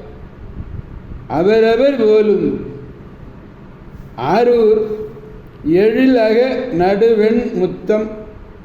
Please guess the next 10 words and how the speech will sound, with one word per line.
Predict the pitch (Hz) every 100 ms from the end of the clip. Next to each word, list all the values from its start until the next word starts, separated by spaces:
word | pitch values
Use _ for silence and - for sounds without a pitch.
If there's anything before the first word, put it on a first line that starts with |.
| -
அன்றியும் | 156 190 190 190 226 180 135 - - - - - - - - - - - - - - - - - - - - - - -
ஏர்கொள் | 156 214 262 277 233 240 254 240
வேலி | 202 220 233 233 233 - -
பொழிலகம் | 202 226 240 233 220 214 214 196
விளங்கும் | 180 202 202 202 220 190 - - - - - - - - - - - - -
திங்கள் | 226 240 240 240 240 262 - -
புதுமுகில் | 196 226 220 214 202 214 214 - - - - - - - - - - - - - - -
சூடினாரே" | 254 254 214 185 180 175 180 139 - - - - - -
என்று | 175 170 -
பாடுகிறார். | 170 165 151 143 127 117 107